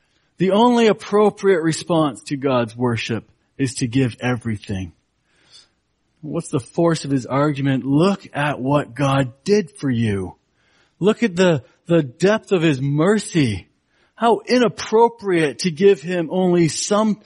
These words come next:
worship sometimes. How inappropriate to take the life he's given you in his mercy and, and to offer it to someone else.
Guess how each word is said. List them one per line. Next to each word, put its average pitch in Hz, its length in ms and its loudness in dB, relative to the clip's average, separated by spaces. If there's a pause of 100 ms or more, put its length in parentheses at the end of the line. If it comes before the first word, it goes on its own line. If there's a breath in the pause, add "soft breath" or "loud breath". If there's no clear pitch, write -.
(220 loud breath)
worship 185 400 2
sometimes. 143 960 -2 (260 soft breath)
How 220 180 0
inappropriate 185 1000 0 (240 soft breath)
to 196 100 2
take - 340 0
the 190 80 0
life 170 460 2
he's 180 280 -4
given 196 360 2
you 170 160 4
in 160 100 4
his 139 160 2
mercy 170 500 2
and, 147 160 0 (200 loud breath)
and 185 140 -2
to 185 100 -2
offer 190 440 0
it 165 80 -2
to 180 100 -2
someone 190 420 0
else. 170 580 -2